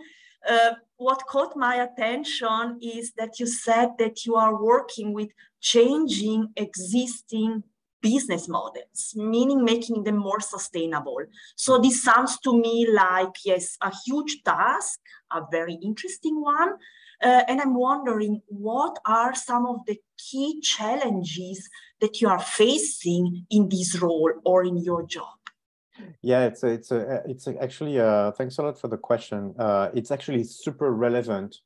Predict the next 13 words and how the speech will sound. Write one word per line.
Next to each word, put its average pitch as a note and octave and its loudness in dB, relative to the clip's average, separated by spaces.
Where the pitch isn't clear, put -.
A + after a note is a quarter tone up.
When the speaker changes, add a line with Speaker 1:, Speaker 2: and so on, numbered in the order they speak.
Speaker 2:
uh, F#2+ -4
to A2+ -8
the, F#2+ -4
to - -18
the G#2+ -2
program F#2+ -2
that, G2 -2
uh, F#2 -2
you G2+ -4
are F#2 -2
building G2+ -6
in F#2 -14
Monaco. F#2 -16